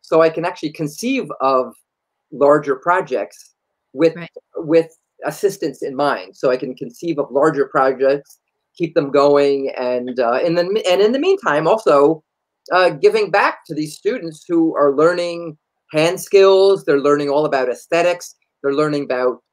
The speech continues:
Speaker 1: how to support themselves as artists. So that's a big part of my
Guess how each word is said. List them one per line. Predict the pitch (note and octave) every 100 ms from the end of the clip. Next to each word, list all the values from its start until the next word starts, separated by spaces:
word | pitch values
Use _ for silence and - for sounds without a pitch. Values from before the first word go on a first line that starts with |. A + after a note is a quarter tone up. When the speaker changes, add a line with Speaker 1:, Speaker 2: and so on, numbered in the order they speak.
| _ _
Speaker 1:
how | D3+
to | D3+
support | - - C#3+ C#3+
themselves | C#3 - C#3 A#2+
as | B2+ -
artists. | D3+ G3+ C3+ C3+ - - _ _ _ _ _
So | - D#3+ D3+ D3 D3+ _ _ _
that's | D#3+ F#3 F3
a |
big | D#3 F3 E3
part | - E3 D#3+
of |
my | C#3+ D#3 F3+ E3+